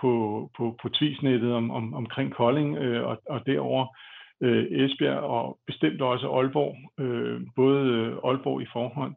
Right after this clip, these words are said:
til, til affaldsenergianlægget Renault Nord, der ligger deroppe, men også i, i forhold til Aalborg Portland,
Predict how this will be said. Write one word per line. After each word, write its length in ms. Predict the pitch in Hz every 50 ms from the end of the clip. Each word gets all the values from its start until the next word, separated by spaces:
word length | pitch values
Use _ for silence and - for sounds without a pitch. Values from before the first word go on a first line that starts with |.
| - -
til, 180 | - 127 113 110 - _ _ _ - - - - - _ _ -
til 60 | -
affaldsenergianlægget 1300 | 123 120 127 123 - 135 113 - 131 123 120 - - 123 120 117 113 113 110 110 117 120 110 113 113 107 104
Renault 220 | 110 107 110 110
Nord, 260 | 117 131 147 156 151
der 60 | 139
ligger 240 | 127 120 117 120 123
deroppe, 360 | 120 117 110 107 107 110 127
men 180 | 123 117 113 113
også 320 | 117 113 113 117 113 117
i, 360 | 127 127 - 117 113 110 95 - _
i 100 | - 120 -
forhold 400 | - 123 117 113 113 127 - - - -
til 180 | - 120 113 117 - _ _ - _ _ -
Aalborg 300 | 131 117 101 117 110 - -
Portland, 420 | 123 123 123 123 139 131 139